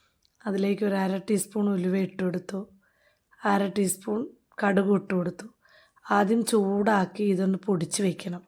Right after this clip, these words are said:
വെളിച്ചെണ്ണയൊന്നും ഒഴിക്കാതെയാട്ടോ ഇത്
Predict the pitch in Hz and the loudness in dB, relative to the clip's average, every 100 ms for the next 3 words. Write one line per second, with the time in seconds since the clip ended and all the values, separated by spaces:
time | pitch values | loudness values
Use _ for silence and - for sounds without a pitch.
0 | _ _ _ _ _ _ _ _ _ _ | _ _ _ _ _ _ _ _ _ _
1 | _ _ _ _ 214 208 - 214 240 240 | _ _ _ _ 2 2 4 4 4 6
2 | 254 247 220 233 220 226 247 202 202 185 | 6 6 6 6 6 8 8 6 4 0
3 | 170 170 170 | 0 -4 0